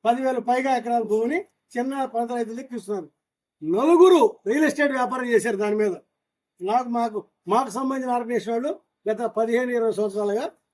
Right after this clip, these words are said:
ఆ రైతులతోటి కూలీలతో పనిచేస్తా ఉన్నారు. అంటే రైతులు భూమిని కోల్పోయారు, అంటే ల్యాండ్ కోల్పోయారు,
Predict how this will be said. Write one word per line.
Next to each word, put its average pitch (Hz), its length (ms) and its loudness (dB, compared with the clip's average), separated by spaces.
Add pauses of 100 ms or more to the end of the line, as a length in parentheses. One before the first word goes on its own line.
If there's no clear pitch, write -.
ఆ 208 120 0
రైతులతోటి 240 640 -4
కూలీలతో 240 460 -4
పనిచేస్తా 269 520 0
ఉన్నారు. 208 260 -4 (420)
అంటే 226 140 -6
రైతులు 240 380 -2
భూమిని 233 340 -6
కోల్పోయారు, 269 420 0
అంటే 262 220 -4
ల్యాండ్ 269 320 -2
కోల్పోయారు, 302 640 -2